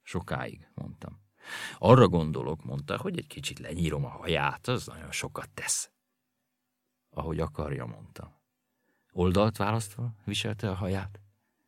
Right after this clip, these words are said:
„Oldalt”, mondtam. Elhallgatott. Én is hallgattam.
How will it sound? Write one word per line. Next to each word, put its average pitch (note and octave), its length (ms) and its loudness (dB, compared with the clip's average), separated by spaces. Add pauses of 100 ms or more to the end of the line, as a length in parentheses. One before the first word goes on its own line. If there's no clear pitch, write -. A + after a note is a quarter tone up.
(300)
„Oldalt”, E2 600 -2 (580)
mondtam. - 540 -14 (1900)
Elhallgatott. - 1000 -10 (2000)
Én F2+ 160 0
is C#2+ 140 -2
hallgattam. - 680 -10